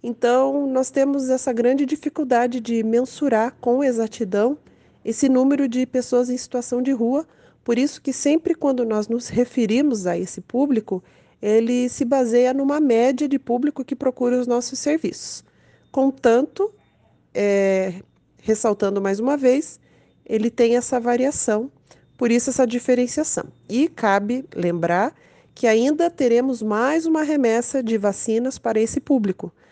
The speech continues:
Não foram considera-, não foram contemplados, é, na sua grande maioria, por isso será feita mais uma ação de vacinação a ser programada junto com a equipe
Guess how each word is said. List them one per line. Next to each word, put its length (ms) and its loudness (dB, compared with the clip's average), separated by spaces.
Não 100 0
foram 320 4
considera-, 680 -2
não 160 -2
foram 260 2
contemplados, 920 0
é, 280 2
na 140 0
sua 180 0
grande 300 4
maioria, 540 2
por 120 0
isso 200 0
será 240 2
feita 320 0
mais 340 0
uma 160 0
ação 300 -2
de 100 -2
vacinação 800 -2
a 120 -4
ser 180 4
programada 800 0
junto 360 -2
com 100 -2
a 60 4
equipe 600 -4